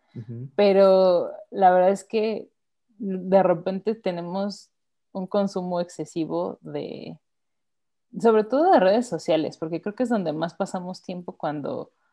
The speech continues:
Speaker 2: que nos puede llegar a como perjudicar en, en, en la productividad o en cómo gestionamos el tiempo. O sea, de esa
Speaker 1: Ujú.
Speaker 2: parte de estar viendo cómo vive la vida de los otros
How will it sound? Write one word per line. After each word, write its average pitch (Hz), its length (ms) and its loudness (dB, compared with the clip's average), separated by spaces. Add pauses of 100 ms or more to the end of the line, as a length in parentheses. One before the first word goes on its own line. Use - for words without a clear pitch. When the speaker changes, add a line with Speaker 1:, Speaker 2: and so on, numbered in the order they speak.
(500)
Speaker 2:
que 196 100 4
nos 185 220 -2
puede 202 260 0
llegar 170 260 2
a 170 120 0
como 170 320 -6
perjudicar 160 720 -2
en, 175 240 -8
en, 147 560 -10
en 165 120 -10
la 156 160 -2
productividad 160 840 0
o 160 100 -2
en 143 200 -10
cómo 151 280 -8
gestionamos 139 600 -12
el - 100 -16
tiempo. - 380 -18 (120)
O 165 60 -20
sea, 156 140 -14
de 147 180 -8
esa 143 180 -8
Speaker 1:
Ujú. - 60 -14
Speaker 2:
parte 160 260 -4
de 175 60 -4
estar 170 260 -4
viendo 185 280 -6
cómo 180 220 -4
vive 170 200 -2
la 156 140 -6
vida 156 140 -2
de 180 60 0
los 151 200 -4
otros 349 380 -6